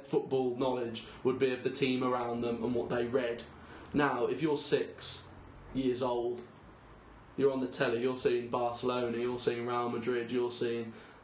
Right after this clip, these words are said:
the m-, conglomerate that is the Premier League, more so than any other.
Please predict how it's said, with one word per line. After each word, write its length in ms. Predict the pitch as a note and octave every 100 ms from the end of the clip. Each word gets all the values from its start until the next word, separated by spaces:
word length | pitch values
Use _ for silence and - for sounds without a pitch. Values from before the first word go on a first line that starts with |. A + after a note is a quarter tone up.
| - -
the 60 | C3
m-, 340 | C3 B2+ B2+ - - - - - -
conglomerate 760 | D3 C3 C3+ B2+ B2 A#2+ A2+
that 140 | C3
is 160 | B2+ B2+
the 80 | -
Premier 360 | - B2 A#2+
League, 380 | A#2+ A#2 A#2+ - - - - - - -
more 320 | C3 C3 B2+
so 360 | - C3+ A#2+ A#2+
than 460 | B2 B2 A#2+ A#2 -
any 240 | C3 B2+
other. 280 | B2+ A2+